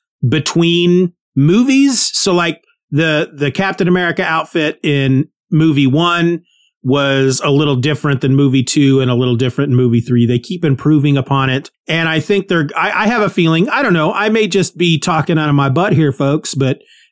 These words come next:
they may improve it. I feel like they might. I don't know. We'll see. Anyway, the suit functionality, however, was pretty awesome because here's the thing about Sam as Captain America. He's not a super soldier.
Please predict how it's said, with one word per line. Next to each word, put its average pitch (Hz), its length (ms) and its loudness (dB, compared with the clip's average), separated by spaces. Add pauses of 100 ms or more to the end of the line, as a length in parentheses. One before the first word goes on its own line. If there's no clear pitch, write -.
they 175 220 2
may 185 260 0
improve 156 460 2
it. 143 160 -2
I 147 120 0
feel 151 200 0
like 131 180 0
they 123 140 0
might. 113 380 0
I 147 120 -2
don't 120 140 0
know. 101 120 -4
We'll 117 200 0
see. - 180 -10 (160)
Anyway, 160 560 0 (200)
the 175 220 2
suit 277 320 0
functionality, 170 800 0
however, 139 420 0
was 175 340 0
pretty 160 300 0
awesome 135 360 0
because 127 360 0 (260)
here's 311 220 2
the 240 100 0
thing 208 220 0
about 156 260 0
Sam 147 540 0
as 135 320 -2
Captain 127 360 -2
America. 113 540 -2 (200)
He's 240 300 2
not 285 220 2
a 196 60 0
super 185 360 0
soldier. 113 500 -2